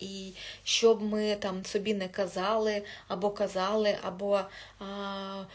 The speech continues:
щоб ми зараз нам не пояснював нам, а, наш вумний мозок про те, що «Та ні, це все фігня, мен-, мені так добре» і так далі і тому подібне.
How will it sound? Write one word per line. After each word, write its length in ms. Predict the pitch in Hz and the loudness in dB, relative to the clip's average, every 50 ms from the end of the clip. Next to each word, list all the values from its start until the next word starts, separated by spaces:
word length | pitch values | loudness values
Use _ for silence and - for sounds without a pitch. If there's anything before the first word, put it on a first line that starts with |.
| - - - - - - - - - - | -18 -20 -20 -20 -20 -20 -20 -20 -10 -4
щоб 300 | - - - 240 233 240 | 2 8 8 8 8 8
ми 200 | 226 226 - - | 2 0 2 6
зараз 380 | 233 226 220 220 214 214 214 | 8 10 12 12 10 8 8
нам 140 | 220 208 208 | 0 0 0
не 80 | 208 208 | 0 -2
пояснював 720 | - - 214 208 196 202 202 - - 214 196 202 196 190 196 | 2 2 6 6 6 6 4 2 0 0 2 2 2 2 0
нам, 440 | 202 196 196 196 202 196 196 196 196 - - - - - | -2 0 2 2 2 0 -2 -6 -10 -12 -14 -16 -12 -10
а, 180 | 104 - 180 | -8 -4 -2
наш 380 | 185 208 208 208 202 - - - | 2 2 4 4 4 2 0 -2
вумний 580 | - 196 190 226 220 214 208 202 208 202 190 - | -4 0 2 2 4 4 2 0 0 0 0 -2
мозок 540 | 208 208 208 202 190 220 254 269 - - - - - - - - | -2 0 0 0 0 2 2 2 2 2 -2 -16 -16 -18 -16 -8
про 160 | - 214 202 202 | -2 -2 0 0
те, 220 | 202 175 - - | 2 0 0 2
що 280 | - - - 294 285 185 - - - - - - - - - - - - - | 2 2 2 0 -2 -4 -6 -18 -20 -20 -20 -20 -20 -20 -20 -20 -20 -8 0
«Та 160 | - 285 311 | 2 2 2
ні, 340 | 330 311 311 294 277 262 240 | 2 0 -2 -4 -4 -4 -4
це 160 | 220 - - | -4 -2 -4
все 260 | 285 - - - 330 311 | -4 -4 -4 -6 -6 -6
фігня, 800 | - - 320 285 247 220 208 214 214 214 214 214 208 208 202 196 | -4 -6 -6 -4 -4 -6 -4 -2 -2 -2 0 0 0 0 -2 -2
мен-, 480 | 202 214 220 240 285 311 311 311 302 | -4 -4 -4 -2 0 -2 -2 -2 -4
мені 260 | 311 330 330 330 320 | -4 -4 -4 -4 -6
так 260 | 311 - 294 277 240 202 | -4 -4 -6 -4 -4 -6
добре» 640 | 185 214 220 233 233 220 214 214 214 220 214 220 | 0 2 6 6 6 6 6 2 0 -2 -2 -2
і 40 | 214 | -4
так 220 | 220 - 208 208 208 | -4 -4 -6 -4 -2
далі 200 | 226 233 226 220 | -2 0 0 0
і 40 | |
тому 280 | 220 - 220 208 208 208 | -2 -4 -6 -8 -8 -10
подібне. 480 | - - 214 208 226 262 262 247 226 | -6 -6 -6 -6 -6 -8 -8 -8 -8